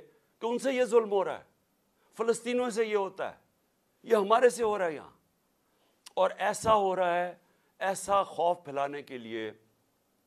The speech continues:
कि सब डर जाएं। आमिर मुगल, हमारा कारकुन उधर इस्लामाबाद का, वो नहीं था घर में, उसके बच्चे को, ग्यारह साल के बच्चे को उठा के ले गए। कौन से मुल्क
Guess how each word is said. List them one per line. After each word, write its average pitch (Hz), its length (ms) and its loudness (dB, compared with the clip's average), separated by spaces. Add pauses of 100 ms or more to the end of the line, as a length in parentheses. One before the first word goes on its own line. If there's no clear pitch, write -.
(480)
कि 226 60 -2
सब 240 280 2
डर 233 160 0
जाएं। 175 300 -4 (2500)
आमिर 156 300 -2
मुगल, 110 340 -8 (480)
हमारा 127 440 2
कारकुन 117 640 -6
उधर 101 280 -12 (260)
इस्लामाबाद 90 600 -10 (120)
का, - 100 -20 (180)
वो 147 140 -6
नहीं 160 180 -6
था 156 80 -6
घर 113 220 -10
में, 98 160 -20 (1000)
उसके 226 240 -4
बच्चे 220 320 -2
को, 214 100 2
ग्यारह 196 260 4
साल 190 220 -2
के 185 80 -6
बच्चे 175 260 -8
को 175 120 -10
उठा 139 220 -10
के 120 120 -18
ले 101 140 -16
गए। - 120 -20 (1700)
कौन 151 240 -16
से 123 140 -16
मुल्क 98 220 -14